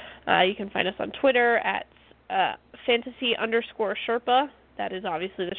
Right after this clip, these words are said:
Sherpa. I'm at J K I M one six, and the show is the number four T H N inches show on Twitter as well.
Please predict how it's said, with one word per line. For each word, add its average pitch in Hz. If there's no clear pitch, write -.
Sherpa. 190
I'm 196
at 180
J 185
K 190
I 190
M 190
one 185
six, 226
and 214
the 208
show 202
is 190
the -
number 226
four 220
T 226
H 202
N 185
inches 185
show 202
on 208
Twitter 180
as 180
well. 185